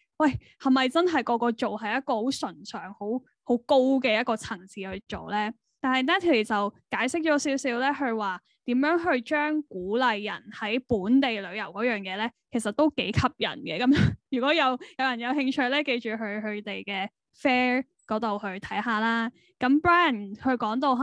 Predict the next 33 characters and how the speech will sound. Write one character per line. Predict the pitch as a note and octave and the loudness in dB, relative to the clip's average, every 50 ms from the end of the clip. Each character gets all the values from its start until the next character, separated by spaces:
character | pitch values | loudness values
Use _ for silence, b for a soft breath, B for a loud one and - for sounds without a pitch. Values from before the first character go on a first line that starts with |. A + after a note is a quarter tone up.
| C#4+ C4+ | 0 -2
能 | G#3+ G3 | -2 -4
經 | - C4 C#4+ C#4+ D4 | -4 -2 0 2 2
濟 | D4+ D4 A#3 G#3 G#3 | 2 0 -2 -4 -4
理 | G3+ G3 G3 G#3 | -6 -8 -8 -6
念 | A3 G#3+ G3+ G3 G#3 - _ _ _ _ | -6 -8 -8 -10 -12 -16 _ _ _ _
或 | - A3 | -2 -2
者 | A3+ - B3 | 0 2 0
去 | C4 C4+ | 2 2
啲 | C#4+ B3 A#3 A3+ C#4 C#4+ | 2 2 2 2 2 0
私 | - - D#4 | 2 2 2
營 | C#4 A3 G3+ | 2 2 0
機 | A3+ A#3 C4 | -2 -4 -2
構 | - C4+ A3+ G#3+ | -2 -2 -2 -2
點 | A3+ A3 | -2 -4
樣 | A#3 C4 C#4+ | -2 -2 -2
去 | C4 C4 A#3+ G#3 G#3 - _ _ _ - | -2 -2 -4 -4 -6 -10 _ _ _ -10
減 | - G3+ F#3+ G3+ C4+ | -8 -4 0 2 4
少 | B3+ C4+ | 6 6
啲 | B3 B3+ C4 C4+ | 6 6 6 4
resources | B3+ A3 G#3+ - B3 A#3+ B3 - A3+ G3 - A#3+ | 4 2 0 0 -2 -4 -4 -4 -8 -10 -8 -8
咧， | A#3 A#3+ - _ _ _ | -10 -10 -10 _ _ _
亦 | - A#3+ - - | -10 -10 -4 0
都 | - E4 F4 D#4+ | 2 4 4 4
可 | D4 | 4
能 | D4 C4+ B3+ C#4 B3+ G3+ G3+ | 4 4 4 4 4 2 -2
係 | - - A#3 G#3 F#3+ F#3+ - _ _ _ _ | -4 -4 -4 -4 -4 -4 -8 _ _ _ _
俾 | - A3 A#3 B3+ | -2 -2 0 2
聽 | - D4+ B3+ A#3+ | 4 4 4 4
眾 | - A#3 G#3 A3 | 2 0 -2 -4
聽 | A3 - C4 B3 B3+ | -4 -2 -2 -2 -2
下， | B3 A3+ A3 F#3 F#3 | -2 -4 -4 -8 -8
原 | F#3+ G3 F#3 F3 | -8 -10 -12 -12
來 | E3 D3+ C3+ A2+ | -10 -10 -10 -12